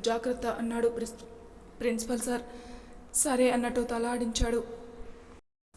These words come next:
"సారీ సార్, ఇక మీదట రిపీట్ కావు" అని, "రే అందరూ చెప్పండిరా" అన్నాడు శ్రీ. "We are extremely sorry సార్" అన్నాడు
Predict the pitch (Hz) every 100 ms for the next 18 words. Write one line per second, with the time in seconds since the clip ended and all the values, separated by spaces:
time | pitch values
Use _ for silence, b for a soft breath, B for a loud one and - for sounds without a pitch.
0 | - - - - - 226 208 233 233 220
1 | 220 233 226 233 226 233 233 214 214 240
2 | - 220 - 220 220 220 B B - -
3 | 240 233 - 220 233 233 240 233 240 220
4 | 214 220 220 220 220 220 220 - - -
5 | - - - - 220 233 233 233 - 214
6 | - - 233 233 233 240 240 208 220 240
7 | 240 240 226 226 220 220 226 226